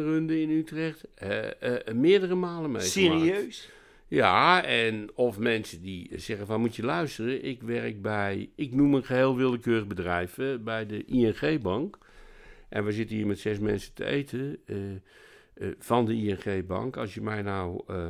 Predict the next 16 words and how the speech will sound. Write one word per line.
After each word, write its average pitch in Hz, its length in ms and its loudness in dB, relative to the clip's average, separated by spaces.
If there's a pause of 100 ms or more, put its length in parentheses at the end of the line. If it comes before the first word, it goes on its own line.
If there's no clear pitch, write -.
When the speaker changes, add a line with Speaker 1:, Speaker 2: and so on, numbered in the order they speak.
(140)
Speaker 1:
gewoon 90 420 -4 (100)
gratis 98 540 -4
of 95 140 -10
voor - 140 -10
de 82 80 -8
helft 101 300 -2
laat 92 140 -8
eten, 113 380 -4 (340)
dan 107 140 -4
zorg 104 260 2
ik 123 220 -2
dat, 107 480 -6
eh, 101 160 -2 (240)
een, 92 560 -8
binnenkort 110 460 -2
een, 107 180 -6